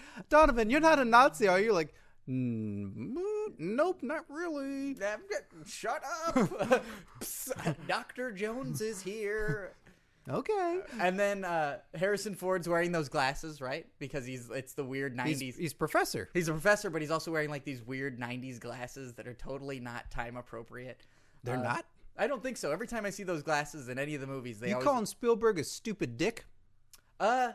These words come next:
Speaker 2: no, I was the other day, though. I'm trying to remember why.
Speaker 1: <laughs>
Speaker 2: I had a really good point.
Speaker 1: Animaniacs. Dogs can't live in a water tower.
Speaker 2: In po-, those are dogs?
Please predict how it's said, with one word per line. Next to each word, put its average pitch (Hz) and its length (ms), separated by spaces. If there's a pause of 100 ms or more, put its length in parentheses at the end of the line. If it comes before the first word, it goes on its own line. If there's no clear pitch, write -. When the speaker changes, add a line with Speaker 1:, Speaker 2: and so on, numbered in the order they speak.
(680)
Speaker 2:
no, 277 200
I 214 100
was 220 300
the 240 100
other 208 180
day, 185 200
though. 139 200
I'm 127 80
trying 165 180
to 220 40
remember 156 300
why. 117 240 (240)
Speaker 1:
<laughs> - 260
Speaker 2:
I 160 60
had 185 80
a - 20
really 185 240
good 175 140
point. 131 240 (240)
Speaker 1:
Animaniacs. 240 960
Dogs 302 340
can't 220 280
live 175 180
in 147 80
a 143 40
water 139 320
tower. 202 540
Speaker 2:
In 262 240
po-, 196 240
those 269 220
are 269 80
dogs? 240 560